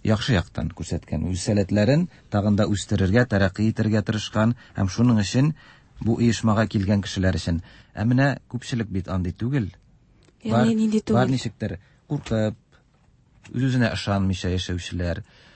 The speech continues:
Speaker 1: мөмкинлекләре шикләнгән кешеләр, аларга нишләргә соң бу очракта?
Speaker 2: Мөмкинме, э, сорауны төгәлләргә, мөмкинлекләр шикләнгән, ягъни кайсы яктан?
Speaker 1: Юк, физик яктан димим. Мисал өчен, кемдер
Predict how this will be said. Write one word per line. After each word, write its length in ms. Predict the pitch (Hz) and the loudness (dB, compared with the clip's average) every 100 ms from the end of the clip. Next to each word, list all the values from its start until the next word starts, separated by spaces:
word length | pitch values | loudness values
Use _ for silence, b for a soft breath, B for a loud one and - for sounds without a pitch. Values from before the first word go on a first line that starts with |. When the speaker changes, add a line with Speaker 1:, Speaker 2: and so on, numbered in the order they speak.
| b b 127 | b b -2
Speaker 1:
мөмкинлекләре 840 | 127 131 117 113 110 110 117 104 | 0 2 2 2 2 2 2 0
шикләнгән 680 | - 131 120 107 90 87 85 | -6 -4 0 0 0 0 -2
кешеләр, 460 | - 92 87 85 - b b | -2 0 2 0 -2 b b
аларга 360 | b 117 135 147 | b 2 4 2
нишләргә 440 | 131 - 101 92 | 2 0 -2 -2
соң 200 | 82 85 82 | -2 -4 -4
бу 80 | 85 | -4
очракта? 480 | - 78 - - - _ _ - - | -6 -8 -8 -12 -12 _ _ -12 0
Speaker 2:
Мөмкинме, 840 | 247 240 247 247 302 285 226 208 - | 2 4 4 2 4 4 2 -6 -8
э, 120 | 202 | -10
сорауны 380 | - 208 208 202 | -6 -4 -2 -2
төгәлләргә, 520 | 214 214 214 214 220 | 0 0 0 0 2
мөмкинлекләр 580 | 226 226 226 214 214 220 | 2 0 0 -2 0 -2
шикләнгән, 480 | - - 220 208 214 | -4 -6 -4 0 2
ягъни 220 | 214 208 208 | 2 2 0
кайсы 280 | 233 - 202 | -2 0 -2
яктан? 220 | - 120 | 0 0
Speaker 1:
Юк, 140 | 175 | 2
физик 220 | 127 131 | 0 0
яктан 320 | 123 - 127 120 | 0 2 2 4
димим. 340 | 139 95 - b b b b | 2 2 -2 b b b b
Мисал 260 | - 147 143 | -2 0 2
өчен, 220 | 143 120 | 0 0
кемдер 440 | 143 127 131 117 | 0 2 2 0